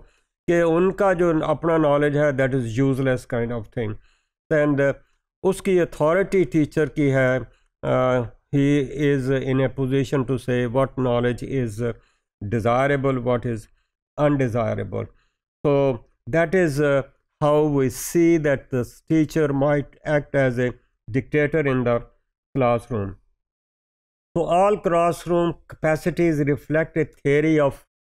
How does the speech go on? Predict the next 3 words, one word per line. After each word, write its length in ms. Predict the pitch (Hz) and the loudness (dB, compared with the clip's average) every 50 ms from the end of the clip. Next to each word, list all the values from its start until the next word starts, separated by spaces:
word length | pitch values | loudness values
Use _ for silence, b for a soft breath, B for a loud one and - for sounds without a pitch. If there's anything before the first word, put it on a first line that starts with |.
| _ _ _ _ - | _ _ _ _ -2
education। 880 | 143 127 113 135 139 120 - 139 127 117 120 110 - - 123 104 98 98 - _ _ _ _ _ _ _ _ _ _ _ | 0 0 2 0 -2 -2 -2 -4 -4 -2 -4 -6 -6 -6 -6 -6 -6 -10 -14 _ _ _ _ _ _ _ _ _ _ _
अब 160 | 147 143 135 143 | -2 -2 0 0
ये 200 | 160 156 151 | 0 -2 -2